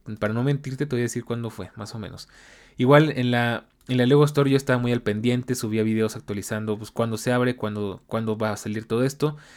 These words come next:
Y, y, pues, bueno, por esas épocas, pues, yo más o menos logré ahorrar un poquito,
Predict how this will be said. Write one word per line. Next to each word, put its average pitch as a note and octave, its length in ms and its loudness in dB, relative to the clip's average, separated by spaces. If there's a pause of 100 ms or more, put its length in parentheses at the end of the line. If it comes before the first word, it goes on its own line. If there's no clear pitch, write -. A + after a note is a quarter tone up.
(840)
Y, D3+ 440 0 (180)
y, D3+ 140 -2
pues, E3+ 180 4
bueno, A#3 220 4
por - 100 6
esas F#3+ 160 4
épocas, F#3 580 0
pues, B2 180 -4
yo C#3 300 2
más C#3 240 0
o D3+ 60 0
menos D3 220 2
logré B2 220 2
ahorrar B2+ 200 6
un C#3 120 2
poquito, D3+ 440 0